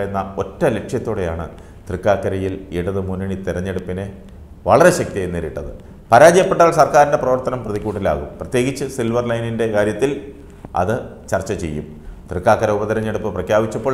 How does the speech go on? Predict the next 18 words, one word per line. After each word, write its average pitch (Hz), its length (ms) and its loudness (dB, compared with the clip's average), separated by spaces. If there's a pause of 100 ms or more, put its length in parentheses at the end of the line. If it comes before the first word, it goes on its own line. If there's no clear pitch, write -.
തന്നെ 110 200 -2 (540)
സിൽവർ 104 340 2
ലൈനും 107 280 0 (300)
വികസനവും 101 560 -4 (200)
പ്രധാന 95 280 0 (100)
വിഷയമായി 90 520 -2 (320)
സി 104 200 -4
പി 98 120 -8
എം 92 60 -6 (180)
അംഗീകരിച്ചിരുന്നു. 80 680 -6 (680)
പോളിംഗ് 156 360 4 (140)
ശതമാനത്തിലുണ്ടായ 113 800 0 (200)
കുറവ് 101 340 4 (560)
സി 82 200 -6
പി 101 120 -6
എമ്മിന് 98 260 -6
പ്രതീക്ഷയേകുന്നു. 117 640 -4 (1160)
കാരണം 117 260 2